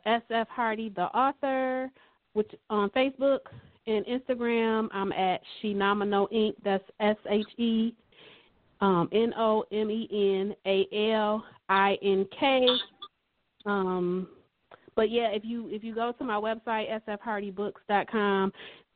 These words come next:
I have all the links there. I love to connect, share ideas, see what everybody else is doing, see how I can help, and, um, and, and, and get help. I,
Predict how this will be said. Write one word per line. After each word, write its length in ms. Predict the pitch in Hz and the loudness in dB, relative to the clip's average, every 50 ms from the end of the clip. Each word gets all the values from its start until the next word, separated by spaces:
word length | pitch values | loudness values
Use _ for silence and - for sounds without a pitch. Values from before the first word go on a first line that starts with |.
| _ _ | _ _
I 140 | 196 196 202 | 0 2 2
have 200 | 226 220 196 190 | 2 2 2 4
all 180 | 190 202 196 190 | 4 4 4 2
the 120 | 196 196 | 2 0
links 300 | 196 196 196 196 185 - - - | 2 2 2 0 -2 -4 -2 0
there. 420 | 202 196 196 190 185 185 190 185 - - - - - _ - | 2 2 2 2 0 -2 -4 -6 -6 -10 -12 -12 -14 _ -4
I 140 | 190 196 190 | -2 -2 0
love 260 | 190 190 196 202 202 - - | 0 0 0 0 -2 -4 -8
to 80 | 240 | -10
connect, 580 | - - 262 233 226 220 226 220 220 - - _ _ _ _ _ _ _ _ _ _ _ - - | -6 -2 -2 0 2 2 4 4 2 2 0 _ _ _ _ _ _ _ _ _ _ _ -6 -2
share 220 | 262 240 233 - - | 0 2 2 2 2
ideas, 880 | 226 226 226 220 202 220 226 226 220 220 220 220 214 214 214 214 220 - _ _ - - - _ _ - | 2 0 0 -2 -4 -4 -4 0 0 2 2 2 2 0 0 -2 -4 -6 _ _ -20 -20 -20 _ _ -4
see 80 | 262 240 | -4 -2
what 160 | 220 233 226 | 0 0 0
everybody 480 | 226 226 226 208 214 214 214 208 202 | 0 -2 -2 -2 0 0 0 0 0
else 180 | 208 220 226 226 - | 0 0 0 -2 -4
is 100 | 233 220 202 | -8 -6 -2
doing, 520 | 226 226 220 214 208 208 208 208 214 214 - - | 0 0 2 2 2 2 2 0 0 -2 -4 -6
see 160 | - 226 226 220 | -2 -2 0 0
how 260 | 220 233 214 196 - - | 2 2 2 2 2 0
I 140 | 202 214 | -2 -2
can 200 | - - 220 214 | -2 -4 -6 -6
help, 520 | 202 - - 247 233 226 226 220 - - _ _ _ - - - - - _ _ | -6 -4 0 2 2 2 2 0 -2 -4 _ _ _ -20 -20 -20 -20 -20 _ _
and, 600 | - 247 233 220 220 214 214 214 208 208 208 202 - - - | 0 2 4 6 6 4 4 4 2 0 0 -2 -6 -6 -4
um, 800 | 220 220 214 208 196 196 190 190 190 196 196 - - - - - _ - | 0 0 2 2 2 0 0 -2 -2 -4 -4 -4 -6 -6 -8 -10 _ 0
and, 220 | 240 233 220 214 - - | 2 2 2 0 0 -2
and, 180 | 226 220 220 - - _ | 0 0 0 -4 -2 _
and 180 | 220 208 208 190 | 0 0 0 0
get 180 | 214 226 233 | -2 -4 -4
help. 280 | 220 226 220 208 190 - - | -2 -2 0 0 0 -2 -4
I, 200 | - 190 196 | -2 0 0